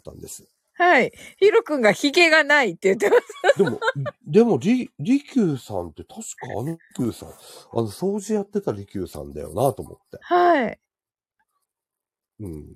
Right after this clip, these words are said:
Speaker 1: だから、あーと思って。
Speaker 2: はい。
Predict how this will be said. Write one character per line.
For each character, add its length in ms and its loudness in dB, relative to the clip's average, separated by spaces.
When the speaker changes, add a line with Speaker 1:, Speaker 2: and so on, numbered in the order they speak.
Speaker 1:
だ 80 -18
か 60 -10
ら、 20 -10
あ 640 -10
ー 40 -18
と 60 -14
思 140 -14
っ 20 -20
て。 100 -18
Speaker 2:
は 680 -2
い。 160 -10